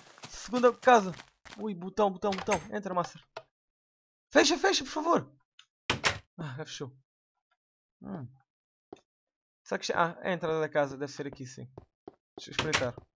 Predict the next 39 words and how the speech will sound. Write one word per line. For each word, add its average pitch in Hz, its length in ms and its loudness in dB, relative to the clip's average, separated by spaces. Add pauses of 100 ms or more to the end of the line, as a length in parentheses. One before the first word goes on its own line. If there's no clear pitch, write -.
(960)
Uh, 247 340 2
baú! 190 420 2
Oh, 349 540 8
carne 302 260 6
seca, - 380 0
pessoal! 139 400 4 (320)
Carne 240 180 4
seca - 180 -2
também 262 160 0
dá 277 120 10
energia. 208 580 2 (300)
Não 214 100 -2
vou 247 100 2
comer 240 220 6
agora. 226 220 6
O 247 100 6
osso - 180 4
não 330 100 4
sei. 170 340 4
Não 208 120 -4
sei 285 120 -2
para 285 60 -4
que 302 40 2
é 285 40 -2
que - 40 -4
serve 277 160 2
o 240 40 4
osso. 208 180 6
Digam 254 180 0
nos 262 140 0
comentários 240 520 4 (380)
para 214 100 2
que 233 60 8
é 247 60 8
que 196 80 0
serve 247 200 8
este 208 200 -2
osso, 180 160 -2
pessoal. 165 360 -4